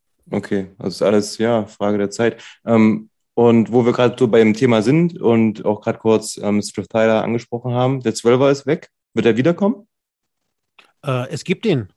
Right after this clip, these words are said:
Speaker 2: Es gibt den international. Es gibt, äh, eine Chivas Regal Abfüllung als Single Malt. Es ist in der richtigen Chivas Regal Flasche.
Speaker 1: Ja.
Speaker 2: Gibt es einen, aber halt nicht auf dem deutschen Markt, weil
Speaker 1: Okay.
Speaker 2: er ist, hat nicht so gezündet, wie wir es gerne wollten. Und wir haben so ein riesengroßes Portfolio an Whiskys.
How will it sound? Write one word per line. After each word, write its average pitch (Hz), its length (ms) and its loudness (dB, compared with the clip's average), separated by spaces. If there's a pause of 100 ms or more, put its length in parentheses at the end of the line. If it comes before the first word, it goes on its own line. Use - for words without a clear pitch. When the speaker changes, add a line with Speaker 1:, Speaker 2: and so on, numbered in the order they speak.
(280)
Speaker 2:
Es - 100 -14
gibt 185 180 -6
den 180 120 -4
international. 147 760 -4
Es 131 140 -12
gibt, - 300 -10
äh, 139 140 0
eine 127 340 -6
Chivas 190 560 -2
Regal 147 480 -4
Abfüllung 143 680 -4 (400)
als 131 420 -6
Single 175 260 -2
Malt. 110 380 -6
Es 120 140 -12
ist 131 120 -10
in 143 120 -4
der 135 160 0
richtigen 151 320 -6
Chivas 131 400 -6
Regal 165 260 -4
Flasche. 196 640 -8
Speaker 1:
Ja. 226 160 2 (160)
Speaker 2:
Gibt 147 180 -6
es 165 140 -6
einen, 170 420 -4
aber 139 240 -2
halt 131 140 -2
nicht 131 140 -4
auf 117 80 -6
dem 123 80 -10
deutschen 117 320 -8
Markt, 113 280 -8
weil 113 260 -8 (140)
Speaker 1:
Okay. - 220 -8
Speaker 2:
er 135 100 0
ist, 131 160 -6
hat 139 220 -6
nicht 143 220 -2
so 135 200 4
gezündet, 131 540 -4
wie 123 160 -10
wir 127 80 -4
es 117 100 -8
gerne 117 300 -6
wollten. 135 260 -2
Und 117 100 -8
wir 120 120 -6
haben 127 180 -8
so 127 280 -6
ein 135 240 -8
riesengroßes 131 840 -6
Portfolio 135 580 -4
an 117 180 -8
Whiskys. 135 440 -10